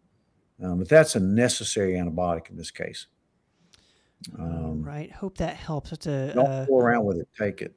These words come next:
Speaker 2: Yeah. Uh, thank you so much for that question. Thank you for sending that in on, on email. Uh, here is a, a food poisoning question. Um,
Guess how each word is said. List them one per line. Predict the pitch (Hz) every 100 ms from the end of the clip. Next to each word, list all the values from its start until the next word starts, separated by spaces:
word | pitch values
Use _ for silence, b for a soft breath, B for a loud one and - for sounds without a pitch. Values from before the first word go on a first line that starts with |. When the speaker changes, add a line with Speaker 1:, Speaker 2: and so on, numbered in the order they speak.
| _
Speaker 2:
Yeah. | 170 110 _ _ _ _ _ _ _ - 185
Uh, | 139 127 127
thank | 180 170
you | 156
so | - 156
much | 147
for | - 139
that | 139 135
question. | - 165 151 - 143
Thank | 156 147
you |
for | 139 135
sending | - 147 135
that | 135
in | 135 127
on, | 127 -
on | 143 147
email. | 185 180 175 170 B B B B B
Uh, | 165 151 147 151
here | - 233 233
is | 196 175 -
a, | 165 160 151 156
a | 160
food | 143 311 339 330
poisoning | 160 143 139 131
question. | 143 135 - 175 B B B B -
Um, | 175 160 160